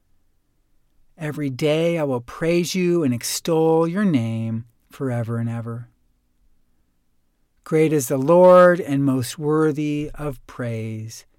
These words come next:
His greatness no one can fathom." One generation commends your works to another. They will tell of your mighty acts.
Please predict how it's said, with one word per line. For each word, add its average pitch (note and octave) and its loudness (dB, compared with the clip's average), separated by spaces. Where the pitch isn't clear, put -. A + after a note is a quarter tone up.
His A#2+ -8
greatness C#3+ -2
no C3 -4
one A#2+ -6
can C3 -8
fathom." G#2 -14
One E3 0
generation D#3 2
commends E3+ 2
your A#3+ 4
works C3 -2
to E3+ -6
another. D#3+ 0
They D#3 0
will D3 0
tell E3 -2
of D#3 -8
your E3+ -4
mighty C#3 0
acts. A2+ -8